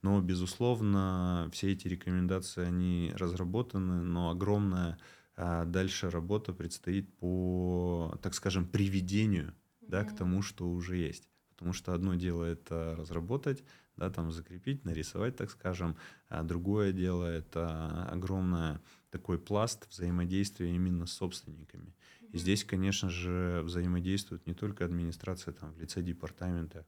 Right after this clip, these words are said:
Speaker 2: Мгм.
Speaker 1: это комитет по товарному рынку, это администрации районов делают огромную работу, это делают управляющие компании. Да, то есть у нас так получается, что с собственником стараются разговаривать все.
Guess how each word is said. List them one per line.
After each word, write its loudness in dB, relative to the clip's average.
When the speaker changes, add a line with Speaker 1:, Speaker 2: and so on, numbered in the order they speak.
Speaker 2:
Мгм. -20
Speaker 1:
это -4
комитет 0
по 0
товарному 0
рынку, -2
это 0
администрации 0
районов 2
делают 0
огромную -2
работу, -2
это -6
делают -2
управляющие -2
компании. -2
Да, 0
то -2
есть -4
у -6
нас -2
так -8
получается, -4
что -2
с -6
собственником -2
стараются -2
разговаривать -2
все. -2